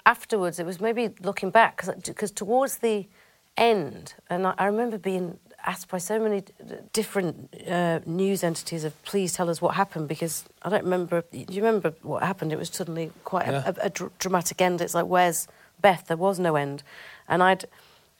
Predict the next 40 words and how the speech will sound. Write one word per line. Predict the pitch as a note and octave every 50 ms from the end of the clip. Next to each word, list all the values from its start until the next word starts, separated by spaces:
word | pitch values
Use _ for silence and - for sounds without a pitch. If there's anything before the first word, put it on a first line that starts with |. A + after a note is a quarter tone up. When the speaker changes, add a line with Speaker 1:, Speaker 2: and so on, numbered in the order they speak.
| - E3
Speaker 1:
I | G3
think | A#3+ A#3+ B3
I | C4
got | C4 - A3
a | -
little | F#3+ F#3+ G3+ A3 - - F#3+
bit | E3 F#3 - -
overworked, | F3 F3 E3 E3 D#3+ D#3+ F#3 F#3+ E3 C#3+ - - - - - - - -
and | D#3 E3
I'd | E3+ D#3+ - -
banged | G3+ G3 G#3 G#3 F#3+ F3+
my | E3 E3+ E3+ E3+ E3 - - -
head | - - - - F#3+ G3+ F3+ F#3 - - - -
on | D#3+ D3+
a | D#3
camera | - - - F#3+ F3+ F#3 F3 D3+ C#3 C#3 C#3 C#3
one | - C#3+ C#3 C#3+
day, | C#3 C#3 C#3
like, | C#3+ C#3+ C3+ -
I'd | D#3+ D3+
lifted | E3 F3+ F#3+ F#3 - D#3 D#3+
up | E3+ E3 - - - - - - - - - _ - -
and | - D3 D#3+ E3 D3 - -
whacked | E3+ F3 G3 G3 F#3+ A3 G#3 - - - - -
my | D#3+ D#3
head, | D#3+ E3+ F#3 F3 D3 C#3 - -
and, | F3 E3 E3 D#3+ -
and | - F3 E3+
I | E3+
was, | E3 E3 D#3+ - -
I'd, | - F3 D3+ D#3 E3+ E3 - - - - -
I | -
thought | F#3 - F#3+ F3
I | E3
must | F3 E3+ D#3+ -
have | - E3+
had | D#3+ D3+
a | D3+
concussion, | - - D#3+ D#3 - - F#3 - - E3 D#3
but | C#3 E3 E3+